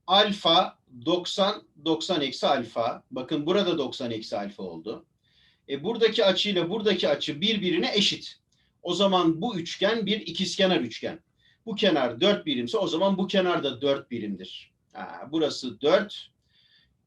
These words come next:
Şimdi yüksekliğe bakın. Şurası dört, burası iki. Açı ortaydan dolayı, bakın açı ortay A B D üçgeninde bir parçalama yaptı. Dördün ikiye oranı, o zaman bu da iki K'nın K'ya oranı cinsinden yazılabilecektir.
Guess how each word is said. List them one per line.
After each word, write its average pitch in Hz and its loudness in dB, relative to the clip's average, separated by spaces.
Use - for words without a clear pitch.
Şimdi 190 -2
yüksekliğe 180 0
bakın. 143 2
Şurası 170 -2
dört, 190 2
burası 160 0
iki. 170 -2
Açı 143 0
ortaydan 165 4
dolayı, 123 2
bakın 113 -8
açı 120 -2
ortay 160 -2
A 143 6
B 143 2
D 165 2
üçgeninde 123 -4
bir 135 -10
parçalama 143 0
yaptı. 113 -4
Dördün 147 0
ikiye 170 0
oranı, 147 0
o 165 -2
zaman 165 0
bu 160 0
da 143 4
iki 185 -4
K'nın 156 -2
K'ya 202 4
oranı 175 2
cinsinden 143 -4
yazılabilecektir. 160 -2